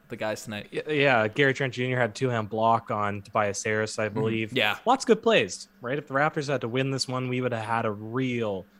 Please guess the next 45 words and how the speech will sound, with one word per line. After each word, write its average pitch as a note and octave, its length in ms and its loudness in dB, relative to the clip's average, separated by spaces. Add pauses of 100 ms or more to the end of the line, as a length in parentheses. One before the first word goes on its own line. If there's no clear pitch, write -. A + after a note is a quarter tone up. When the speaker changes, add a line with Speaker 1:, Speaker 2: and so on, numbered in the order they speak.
(180)
Speaker 2:
feast - 440 0
of A2 220 -8
different A#2 640 2 (460)
things C3+ 340 0
to A#2 80 -8
pick A#2 220 -4
out A2+ 200 0
from G#2+ 180 -4
this A2 200 -4
game A#2+ 260 -2
because A#2 280 -2
it C3+ 80 4
was D3+ 240 6
pretty C3 200 2
fun. A2+ 320 0
It G#2+ 80 -4
was A#2+ 240 2
back A2+ 300 -2
and G2+ 140 -10
forth. A2 440 -2 (520)
Obviously A#2 360 -4
tied A2 300 2
after G#2 280 -2
three. A#2+ 480 -6 (440)
Wait, E2+ 140 -12
was B2+ 160 -6
it C3 60 -8
tied B2+ 220 -2
after B2+ 240 -2
three? C3 340 0
But A2 120 -2
then G2+ 180 -2
obviously G#2 400 0
tied G#2+ 260 2
after G#2 220 0
Speaker 1:
Mm-hmm. G#2 60 2
Speaker 2:
regulation G#2+ 600 2
and G#2 120 -4
then G2 140 -2
real G#2+ 180 2
close G#2 320 -4
down G2 180 -6
the G2 60 -10
stretch. - 420 -8
So, G2+ 200 -4